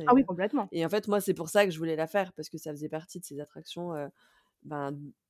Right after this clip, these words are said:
Speaker 2: d'antan, heu, imaginées directement par Walt et, et j-, et je voulais le, voilà, je voulais
Speaker 1: Par contre,
Speaker 2: tester.
Speaker 1: tu prends un
Speaker 2: Bon,
Speaker 1: rendez-vous
Speaker 2: bah, ça m-
Speaker 1: ostéopathe, heu, juste après, quoi.
Speaker 2: Voilà, c'est ce que j'allais dire. Donc
Speaker 1: <laughs>
Speaker 2: merci Walt, ça m'a bien pété le dos. <laughs> Je te, et pas merci pour les séances d'ostéo.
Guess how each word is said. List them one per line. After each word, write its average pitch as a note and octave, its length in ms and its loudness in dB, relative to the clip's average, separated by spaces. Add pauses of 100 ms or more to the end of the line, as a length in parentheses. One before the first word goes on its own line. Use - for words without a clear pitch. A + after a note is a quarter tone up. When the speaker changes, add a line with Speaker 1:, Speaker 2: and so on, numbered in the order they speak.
Speaker 2:
d'antan, F3+ 680 4
heu, D#3 300 2
imaginées D#3+ 440 -2
directement D#3+ 420 -4
par D3+ 200 -8
Walt F#3 280 0
et, D3+ 260 -8
et D3 120 -8
j-, C#3 140 -18
et D3 80 -10
je C#3+ 80 -14
voulais D3 200 -10
le, C3+ 300 -14
voilà, - 180 -16
je D#3+ 80 -20
voulais D#3 200 -6
Speaker 1:
Par A3+ 140 8
contre, A#3+ 160 4
Speaker 2:
tester. - 80 -4
Speaker 1:
tu - 160 -20
prends A#3+ 160 0
un A3 40 8
Speaker 2:
Bon, - 0 -
Speaker 1:
rendez-vous A#3 360 6
Speaker 2:
bah, D#4 80 4
ça - 140 -4
m- B3 100 4
Speaker 1:
ostéopathe, B3+ 280 -2
heu, G#3 100 2
juste G3+ 220 -6
après, A3+ 220 -4
quoi. - 160 -18 (640)
Speaker 2:
Voilà, G3+ 380 10
c'est F#3 140 -2
ce D#3+ 100 -2
que G#3+ 120 10
j'allais G3 240 6
dire. F3 300 -2
Donc F#3+ 240 6
Speaker 1:
<laughs> - 20 4
Speaker 2:
merci A3+ 320 4
Walt, A3 300 8
ça G#3+ 100 0
m'a F#3 120 6
bien A3 180 4
pété A#3 260 4
le G3+ 80 0
dos. G#3+ 180 10
<laughs> C#4+ 120 12
Je A4+ 760 12
te, A#3+ 60 12 (640)
et G3+ 120 10
pas A#3+ 160 8
merci B3 320 4
pour A#3 120 2
les A3 100 6
séances A3 280 0
d'ostéo. G#3 500 2